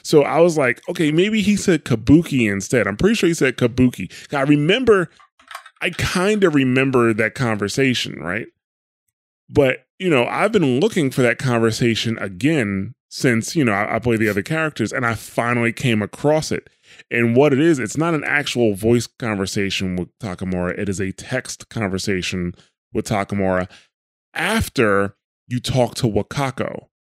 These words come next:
When, like, when you do down the street, the mission we're gonna talk about today, at some point, uh, Ka-, uh, Takamura will text message you,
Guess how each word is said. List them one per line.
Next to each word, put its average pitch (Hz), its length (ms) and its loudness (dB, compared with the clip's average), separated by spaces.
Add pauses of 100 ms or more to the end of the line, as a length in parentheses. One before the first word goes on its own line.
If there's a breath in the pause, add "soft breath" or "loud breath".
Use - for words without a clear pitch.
(400)
When, 113 320 -2
like, 113 220 -4
when 113 160 0
you 117 120 2
do 113 200 4
down 107 280 0
the 117 60 0
street, - 360 -2
the 107 60 -4
mission 107 280 -2
we're 107 60 0
gonna 101 180 -2
talk 104 220 -2
about 98 180 0
today, 98 380 -4 (800)
at 135 160 -2
some 156 260 0
point, 135 380 -2 (540 soft breath)
uh, 101 500 0
Ka-, 123 140 0
uh, 107 260 0
Takamura 113 600 2
will 101 280 4
text - 340 -6
message 101 400 -6
you, 180 340 -4